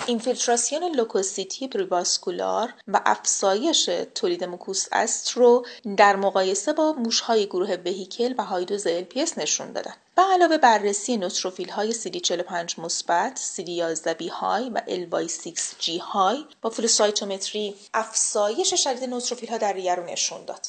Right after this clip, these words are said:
بنابراین مواجهه با لودوز ال پی اس باعث الغای شرایطی در ریه شده که منجر به افزایش ایمنی نوع دو نسبت به هاوستاس مایت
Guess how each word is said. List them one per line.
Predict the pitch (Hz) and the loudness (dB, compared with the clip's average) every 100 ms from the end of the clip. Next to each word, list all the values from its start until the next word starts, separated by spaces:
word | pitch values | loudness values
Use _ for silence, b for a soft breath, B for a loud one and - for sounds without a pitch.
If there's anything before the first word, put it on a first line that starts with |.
| - - | -4 2
بنابراین | 208 196 196 190 185 233 202 180 | 2 2 2 2 0 -4 -6 -6
مواجهه | 180 185 185 185 220 214 | -4 0 0 0 -2 -4
با | 180 180 | -4 -4
لودوز | 180 170 185 214 | -4 -2 -2 -2
ال | 180 170 170 | -2 -4 -8
پی | - 180 | -6 -2
اس | 196 339 - | -2 -2 -2
باعث | 190 185 - - | 2 2 0 -2
الغای | 180 165 220 - | -2 2 2 2
شرایطی | - 190 170 196 233 226 | 0 0 0 -2 -2 -2
در | 180 | -2
ریه | 170 165 170 | -2 -2 0
شده | - 165 170 170 - | 0 2 2 0 -2
که | 233 | -4
منجر | 196 185 180 220 185 | -2 -4 4 4 6
به | 165 - | 2 -2
افزایش | 185 - - 175 214 220 | -2 -4 -2 2 2 2
ایمنی | 170 175 165 160 165 | -2 -4 -6 -6 -8
نوع | 165 165 160 | -4 -2 -2
دو | 160 160 165 | -2 -6 -4
نسبت | 165 165 - 170 | -4 -4 -2 -2
به | - | 0
هاوستاس | 165 170 160 - 170 - 180 | 0 0 0 -2 -2 -2 -2
مایت | 180 339 440 | 0 0 -2